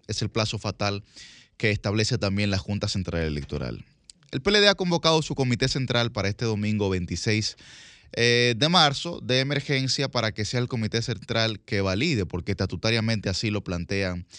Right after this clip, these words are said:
eh, las normas de ese partido. Ahora bien, yo quisiera expresar por qué yo entiendo que eso es una decisión atinada, en principio, de esa organización política.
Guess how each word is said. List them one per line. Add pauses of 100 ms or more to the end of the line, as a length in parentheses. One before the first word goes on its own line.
(320)
eh,
las
normas
de
ese
partido.
Ahora
bien, (800)
yo
quisiera
expresar (160)
por
qué
yo
entiendo
que
eso
es
una
decisión
atinada, (400)
en
principio, (380)
de
esa
organización
política.